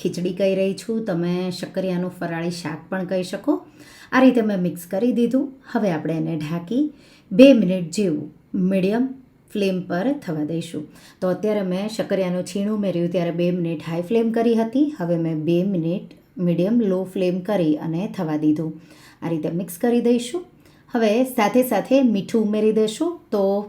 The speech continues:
દોઢ ટીસ્પૂન જેટલું કે પછી સ્વાદ પ્રમાણે, આપણે શક્કરિયાના છીણમાં પણ મીઠું ઉમેર્યું હતું એટલે તમારે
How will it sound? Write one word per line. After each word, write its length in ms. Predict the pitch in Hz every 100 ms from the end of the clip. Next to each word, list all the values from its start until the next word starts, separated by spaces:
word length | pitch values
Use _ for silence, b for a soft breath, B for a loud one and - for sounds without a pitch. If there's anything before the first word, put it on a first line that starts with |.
| B B B B -
દોઢ 280 | 220 240 262
ટીસ્પૂન 560 | 262 254 254 - 262 233
જેટલું 280 | 240 254 302 302
કે 60 | 190
પછી 260 | 180 - 226
સ્વાદ 240 | 214 196 -
પ્રમાણે, 320 | 214 214 226 226
આપણે 180 | 180 185
શક્કરિયાના 500 | 196 202 202 202 208 202
છીણમાં 360 | 196 190 196 214
પણ 240 | 208 196 190
મીઠું 260 | 185 - 196
ઉમેર્યું 320 | 190 196 202 202
હતું 200 | 196 233
એટલે 200 | 220 175 175
તમારે 260 | 165 170